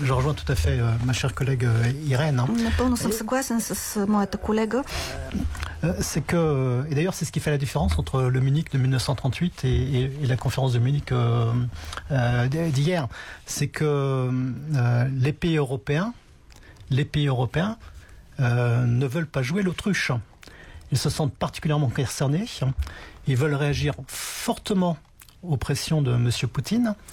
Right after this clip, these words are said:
Speaker 1: Euh, ils veulent, euh, être partie intégrante d'un processus de paix. Un processus de paix, et comme, euh, l'Irène l'a dit, n'est pas simplement un cessez-le-feu. C'est pas ça, un processus de paix, c'est,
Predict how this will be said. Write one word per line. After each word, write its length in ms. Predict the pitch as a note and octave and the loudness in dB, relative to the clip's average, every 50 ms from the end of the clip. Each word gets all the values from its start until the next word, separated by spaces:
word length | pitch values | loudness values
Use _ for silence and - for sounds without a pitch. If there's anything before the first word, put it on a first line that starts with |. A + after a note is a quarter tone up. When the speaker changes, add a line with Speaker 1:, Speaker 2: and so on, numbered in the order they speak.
| - - - - - - - - C#3+ | -16 -16 -16 -16 -18 -18 -6 -4 -2
Speaker 1:
Euh, 600 | C3 B2+ B2+ C3 B2+ B2+ B2+ B2+ B2+ B2 B2 B2+ D3+ F3+ | 0 2 2 2 2 2 2 2 2 2 2 0 0 -2
ils 160 | E3 D3 C#3+ | 0 0 0
veulent, 400 | C#3 B2+ D3+ D#3+ D3+ D#3 C#3+ B2+ | 0 0 0 0 0 0 0 0
euh, 280 | B2+ B2+ B2 A#2+ B2 B2+ - | 0 2 2 0 0 0 -2
être 320 | E3 D3+ C3+ - - C#3 | -2 -4 -4 -2 -2 -2
partie 320 | B2 - - D3 - - E3+ | -2 -2 -4 -6 -2 0 0
intégrante 380 | D3+ - D#3+ C#3+ C3+ D#3 E3+ | 0 0 0 -2 0 0 0
d'un 140 | C#3+ B2+ B2 | 2 2 0
processus 720 | A#2+ - - D3 - - C#3+ B2 - - D#3 D3 - - - | 0 0 -2 -4 -2 0 -2 -2 0 -2 -2 -2 0 0 0
de 220 | B2 A#2+ A#2+ C3 | 0 2 2 0
paix. 240 | A#2+ - - A#3+ A#3+ - - - - - - - - - - - - - | 0 0 0 -2 -2 -4 -8 -16 -18 -18 -20 -20 -20 -20 -20 -20 -12 -6
Un 40 | - | -4
processus 520 | - E3+ - - F3+ - - D#3+ C#3 C3 | -2 -2 0 0 -2 0 0 0 0 2
de 80 | C3 D3 | 0 0
paix, 260 | C#3 - G3+ B3 C4 C4 - - - - | 0 0 0 0 0 -2 -8 -14 -6 -6
et 80 | C3+ | -4
comme, 240 | A#2 - D3 C#3 C3+ | -2 0 0 2 2
euh, 160 | B2+ B2+ B2+ | 2 2 2
l'Irène 320 | B2 B2 B2+ B2 C3 B2+ A#2+ | 2 2 2 2 2 2 2
l'a 80 | B2+ | 0
dit, 220 | C3 D#3 A3 B3+ - - - - - - - | 2 0 0 -2 -2 -6 -14 -20 -14 -6 -4
n'est 60 | C#3 | -4
pas 120 | - - E3+ | -2 -2 -2
simplement 500 | - - C#3+ - E3 E3 E3 E3 D3+ C3+ | -2 -2 -2 0 0 2 2 2 2 2
un 40 | B2 | 2
cessez-le-feu. 540 | - - C3+ - - F#3 - - A#3+ B3+ G3+ - - _ - - - - - - - - - - | 0 -2 -2 -2 -2 -4 -2 -2 -2 -2 -2 -4 -10 _ -20 -20 -20 -20 -20 -20 -20 -20 -18 -14
C'est 160 | - - - | -6 -4 -2
pas 100 | - C#3 | -2 -2
ça, 180 | C#3+ - B3 A3+ | 0 0 0 0
un 60 | E3+ | 0
processus 280 | - - - - C3+ A#2 | 0 -2 -2 -2 0 0
de 100 | C3 B2+ | 0 0
paix, 200 | - A3+ A#3+ A#3+ | 0 0 0 0
c'est, 640 | - - - - C#3 C3+ C3 B2+ C3 B2+ B2 A#2+ | -2 -2 -2 0 0 2 2 2 2 0 0 -2